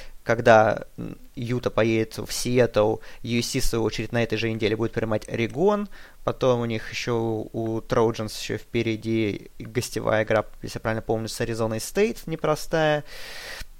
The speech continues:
Так что... Так что Юта все равно видится, так или иначе, фаворитом дивизиона, несмотря на то, что пока что, так сказать, не все,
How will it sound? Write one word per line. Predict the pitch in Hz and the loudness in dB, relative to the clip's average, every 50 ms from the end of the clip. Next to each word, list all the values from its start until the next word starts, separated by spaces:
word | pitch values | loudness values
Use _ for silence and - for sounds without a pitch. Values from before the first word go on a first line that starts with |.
| - - | -8 -2
Так | - 151 147 - | 2 2 2 2
что... | - - - - - 143 139 139 139 143 143 139 139 135 135 135 135 135 135 135 131 131 127 123 120 - 165 - - - - - - - - - - - - - 73 71 87 - - - - - - | 0 -4 -4 0 2 4 4 6 6 6 6 6 6 6 6 6 4 4 4 4 4 2 0 -2 -4 -8 -12 -18 -20 -20 -20 -20 -20 -20 -20 -20 -18 -16 -14 -14 -12 -12 -14 -14 -16 -18 -20 -8 -2
Так | - 120 123 | 0 0 0
что | - - - - 120 117 | 0 -2 -2 -2 0 0
Юта | 117 117 120 131 127 - 123 120 117 113 - - - - - - - - - - - - - | 0 -2 -4 -4 0 2 2 2 2 2 -2 -6 -12 -20 -20 -20 -20 -20 -20 -20 -18 -14 -10
все | - - - 131 | -6 -2 2 2
равно | 123 127 135 127 117 | 4 4 4 2 0
видится, | 113 117 113 117 110 - - - - - - - - | 0 0 0 -2 -2 -2 -4 -8 -10 -12 -16 -10 -6
так | - 120 - | -6 -4 -4
или | 117 | -2
иначе, | 113 113 - - 120 | -2 -2 -2 -4 -4
фаворитом | - - 113 120 127 127 123 110 - 101 107 | -4 -2 2 4 4 4 4 2 -2 -4 -6
дивизиона, | 104 110 110 107 107 110 127 143 151 143 | -4 -4 -4 -4 -2 0 2 2 2 0
несмотря | 117 110 - - 107 - 110 110 | -2 -4 -4 -4 0 2 2 2
на | 107 | 2
то, | - 127 135 | 2 0 0
что | - - - 117 117 - - - - - - - - - | 0 2 2 2 2 2 0 -6 -8 -8 -8 -8 -2 0
пока | - - - - 127 | 0 2 4 4 2
что, | 127 - - 123 113 - - - - - - | 4 2 0 -4 -4 -6 -8 -14 -14 -8 -6
так | 123 120 | -6 -2
сказать, | - 123 120 - | 0 -2 -2 0
не | 123 120 | -2 -4
все, | - - - - 127 123 123 120 - | -2 -2 0 2 4 4 4 2 2